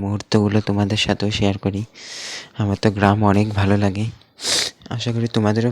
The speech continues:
ভালোই লাগে। এখানে বাংলাদেশের বর্ডার দেখলাম আজ থেকেই। বর্ডারের উপর দিয়ে আমি আসলাম আমার মাসির বাড়ি।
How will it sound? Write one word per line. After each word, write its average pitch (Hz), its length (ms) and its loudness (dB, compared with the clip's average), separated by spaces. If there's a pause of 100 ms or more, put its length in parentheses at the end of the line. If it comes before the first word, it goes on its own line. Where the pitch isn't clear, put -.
ভালোই 101 300 -4
লাগে। 95 180 -6 (1700)
এখানে 101 280 -2 (180)
বাংলাদেশের 98 580 -4
বর্ডার 92 280 -4 (100)
দেখলাম 98 260 -8 (100)
আজ 92 100 -8 (100)
থেকেই। 101 280 -12 (640)
বর্ডারের 107 440 -2
উপর 110 160 -2 (100)
দিয়ে 107 200 -4
আমি 104 120 -6 (100)
আসলাম 107 340 -8
আমার 101 220 -8
মাসির 98 340 -12
বাড়ি। 90 160 -12